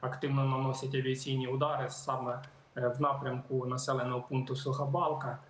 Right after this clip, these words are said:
для того, щоб, е, намагається знищувати позиції Сил оборони, в цілому порушувати якусь логістику і ті за-, заходи, які, е, ми, скажімо так, е, задіюємо для стримування агресора.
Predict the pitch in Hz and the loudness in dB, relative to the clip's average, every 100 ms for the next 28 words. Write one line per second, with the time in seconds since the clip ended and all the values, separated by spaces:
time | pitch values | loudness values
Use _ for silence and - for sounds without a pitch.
0 | - - - - 131 127 131 147 139 135 | -20 -20 -20 -6 -2 0 2 2 2 0
1 | - 135 127 123 117 117 139 139 - 123 | 0 -2 0 0 0 -4 -6 -6 -6 -2
2 | 143 135 143 135 139 131 123 143 139 135 | 0 2 2 2 0 -2 0 0 0 -2
3 | 127 135 147 180 175 143 131 139 131 123 | -6 -4 -2 0 0 0 -2 0 0 0
4 | 135 135 123 - - 135 135 123 - 135 | 0 0 -2 -6 -4 0 0 0 -2 -2
5 | 127 127 123 127 131 131 131 127 156 - | 0 -2 -4 -6 -6 -6 -6 -4 -4 -4
6 | 131 - 123 - - - 135 147 135 143 | -6 -8 -10 -12 -16 -4 -2 2 2 4
7 | 156 156 151 139 135 147 147 135 120 117 | 2 2 0 2 2 2 0 -4 -2 -2
8 | - 131 123 120 - - _ _ _ _ | -4 -2 0 -2 -6 -20 _ _ _ _
9 | 131 123 123 127 143 135 - - - 135 | -4 -2 0 2 4 4 2 -4 -6 -6
10 | 123 120 117 151 151 131 127 123 135 151 | -6 -6 -6 -6 -6 -4 -4 -2 0 2
11 | 135 165 131 120 123 123 - 135 127 117 | 2 2 0 0 -2 -2 -2 0 0 0
12 | 117 113 - - - - | 0 -2 -4 -8 -10 -12